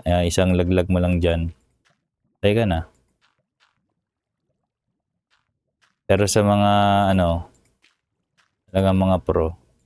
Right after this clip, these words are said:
dito, alos dito na sila naggagawa ng base. Kasi nga, ah, maraming ano dito. Maraming treasure. Nakita niyo yung iron, no? Tas coal,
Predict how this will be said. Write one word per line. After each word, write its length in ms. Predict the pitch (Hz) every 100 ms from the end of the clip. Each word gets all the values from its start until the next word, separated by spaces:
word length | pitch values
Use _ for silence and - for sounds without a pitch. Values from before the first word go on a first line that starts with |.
| _
dito, 320 | 95 87 90
alos 280 | - 95 92 -
dito 300 | 92 90 92
na 80 | 90
sila 520 | - 90 87 87 87 85
naggagawa 560 | 85 85 87 87 90
ng 240 | 87 87 85
base. 560 | 85 85 - - - _ _ _ _ _ _ _
Kasi 280 | - 85 92
nga, 200 | 87 80 - _ _ _ _ _ _ _ _ _ _ _ _ _ _
ah, 100 | 90
maraming 420 | 90 90 90 95 95
ano 140 | 92
dito. 280 | 90 87 87 82 87 _ _ _ _ _ _ _ _ _ _ _ _ _ -
Maraming 360 | 92 98 98 92
treasure. 560 | 98 92 - 90 82 87 - _ _ _ _ _ _ _ _ -
Nakita 240 | 101 -
niyo 140 | 101 104 95
yung 80 | 92 95
iron, 220 | 95 95
no? 140 | 87 85 85 _ _ _ _ _ _ _ _ _ _
Tas 180 | 90 -
coal, 640 | - 98 95 95 95 90